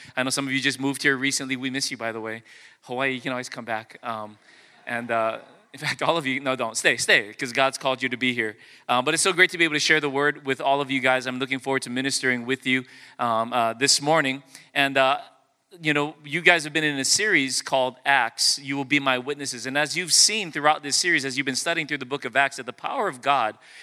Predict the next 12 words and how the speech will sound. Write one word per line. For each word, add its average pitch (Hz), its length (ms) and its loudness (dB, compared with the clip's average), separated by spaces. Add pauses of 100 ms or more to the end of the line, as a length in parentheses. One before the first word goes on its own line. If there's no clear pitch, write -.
is 151 180 4
available 147 540 2
to - 120 -6
Christians. 107 560 -6
Have 135 160 2
you 147 60 0
noticed 151 300 0
that? 151 260 0 (720)
That 160 140 2
God 190 200 6
fully 214 320 -4
intends 151 640 0